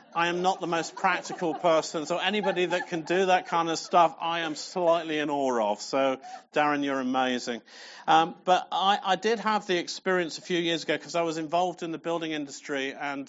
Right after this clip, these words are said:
uh, so what I did was, uh, mixed-use development, residential development, that kind of thing. And I took my kids to see one of the big developments that I'd worked on.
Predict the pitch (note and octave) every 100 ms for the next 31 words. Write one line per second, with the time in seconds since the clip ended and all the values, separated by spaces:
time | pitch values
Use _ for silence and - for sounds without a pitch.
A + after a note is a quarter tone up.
0 | D#3 C#3 C#3 C3+ - D#3+ D3+ C#3+ C#3+ E3
1 | D#3 C#3+ E3 C#3+ C3 B2+ - C#3 C3+ D#3+
2 | - - D3+ D3 - C3+ D#3 C#3+ C3+ C#3+
3 | C#3+ C#3+ C#3+ - C3 C#3+ C#3+ D3+ C#3+ C#3
4 | - C#3 B2 - C3+ B2+ - - - -
5 | - D3+ D#3+ - A#3 E3+ E3+ - - G3+
6 | D#3+ - D#3+ - G3+ F#3 D3+ C#3 D#3 E3+
7 | D#3+ E3 D#3 D#3 C#3 C#3+ D#3 D3+ B2+ B2
8 | A2+ B2+ C3 C3+ C3 C#3 C3+ - B2+ G#2+
9 | G2